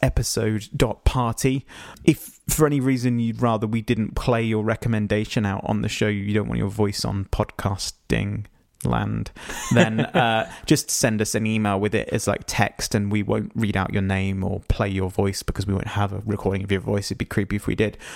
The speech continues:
But if you don't mind <laughs> us playing out your recommendation and you speaking out your recommendation,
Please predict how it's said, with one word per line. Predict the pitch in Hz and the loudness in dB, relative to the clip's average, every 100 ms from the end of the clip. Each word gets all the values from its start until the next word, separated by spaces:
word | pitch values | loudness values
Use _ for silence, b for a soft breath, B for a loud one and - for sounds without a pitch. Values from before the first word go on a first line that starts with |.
| B B | B B
But | - | 2
if | 135 | 2
you | 143 | 4
don't | 165 147 | 4 4
mind | 135 135 135 120 113 | 2 2 2 -2 0
<laughs> | 131 | 0
us | 123 - - 139 | 2 -2 -4 0
playing | - 143 139 120 | 2 4 2 2
out | 117 113 - - | 0 0 -4 -2
your | 120 110 98 - | 0 2 0 0
recommendation | 113 - 107 104 104 104 - 101 98 B B - | 0 0 -2 0 -2 -2 -2 -2 -4 B B -2
and | 107 101 | 0 0
you | 110 117 110 104 | 0 2 2 0
speaking | 107 - - 131 127 | -2 -2 0 0 0
out | 107 - | 0 0
your | 107 | 0
recommendation, | 107 - 110 101 95 101 - 107 98 | -2 0 0 0 0 -2 0 0 0